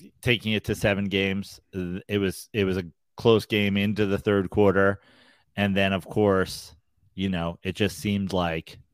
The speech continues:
Steph specifically, but also just, like, the veteran play of,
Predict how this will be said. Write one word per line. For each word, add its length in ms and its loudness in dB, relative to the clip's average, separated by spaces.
Steph 480 0
specifically, 800 0
but 160 0
also 260 2
just, 220 -4
like, 120 -4
the 100 2
veteran 580 -2
play 440 4
of, 200 -4